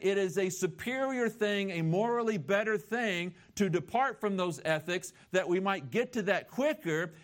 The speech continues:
And so we're going to hire national pastors. We are going to buy property, buy buildings, furnish everything. And once everything is taken care of, then we'll hand it over to them and say, "Okay, now it's yours, you reproduce it."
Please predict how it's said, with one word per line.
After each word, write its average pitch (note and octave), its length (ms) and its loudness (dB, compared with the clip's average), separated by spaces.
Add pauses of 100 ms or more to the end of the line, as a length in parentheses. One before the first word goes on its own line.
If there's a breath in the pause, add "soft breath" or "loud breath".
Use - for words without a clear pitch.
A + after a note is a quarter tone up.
And F3+ 120 -2
so G#3 220 2
we're G3+ 240 2
going G#3 360 0
to F3 140 0
hire G3+ 460 0
national F#3+ 520 -2
pastors. D#3 680 -2 (220 loud breath)
We G3 160 2
are G#3 100 2
going G#3 300 -2
to F#3 160 2
buy G3 800 -2 (200 loud breath)
property, F3 520 0
buy G#3 460 0
buildings, G3 720 0 (140)
furnish B3 600 -2
everything. F#3 800 -2 (160 loud breath)
And F#3 120 0
once F#3+ 300 0
everything A#3+ 580 0
is G#3+ 140 0
taken G#3 320 -2
care B3 260 0
of, A3 100 0
then A#3 140 -2
we'll A#3+ 140 2
hand A3 240 0
it G3 80 2
over G#3+ 180 2
to F#3+ 80 -2
them G#3+ 220 0
and F#3+ 100 -4
say, G#3 320 2
"Okay, F3+ 300 -2
now F#3 220 -2
it's F#3 140 -6
yours, F3+ 280 0
you F3 100 -6
reproduce D#3+ 600 -2
it." B2 200 -4